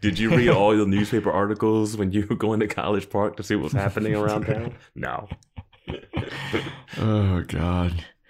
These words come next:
Speaker 2: But yeah, he's got a demonic symbol, and then, like, as soon as you see the demonic symbol, it's like, "Dude, don't do this.
Speaker 1: <laughs>
Speaker 2: This isn't a good idea."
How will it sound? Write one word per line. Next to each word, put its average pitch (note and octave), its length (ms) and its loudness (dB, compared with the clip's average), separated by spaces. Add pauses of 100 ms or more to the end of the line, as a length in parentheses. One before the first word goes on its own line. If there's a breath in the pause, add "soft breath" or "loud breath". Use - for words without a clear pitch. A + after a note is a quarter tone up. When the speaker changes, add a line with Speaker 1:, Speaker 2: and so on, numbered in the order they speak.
(300 loud breath)
Speaker 2:
But G2 100 2
yeah, E2 300 4
he's E2+ 180 2
got E2 240 2
a D#2+ 400 2
demonic E2+ 460 0
symbol, E2 500 2
and E2 180 2
then, E2 220 0
like, D#2+ 180 -2
as D#2+ 140 -2
soon A2+ 160 0
as F#2+ 140 2
you F#2+ 80 0
see F2 180 -2
the E2 140 -2
demonic D#2 440 -2
symbol, C#2+ 440 -2
it's C#2 160 -6
like, C#2 420 -6
"Dude, D2+ 440 -4 (360)
don't D#2 480 0
do A1+ 300 -4
this. B1+ 680 -6 (140)
Speaker 1:
<laughs> - 140 -20
Speaker 2:
This E2+ 500 0
isn't A1+ 320 -8
a A#1 60 -8
good A1+ 240 -8
idea." G1+ 680 -6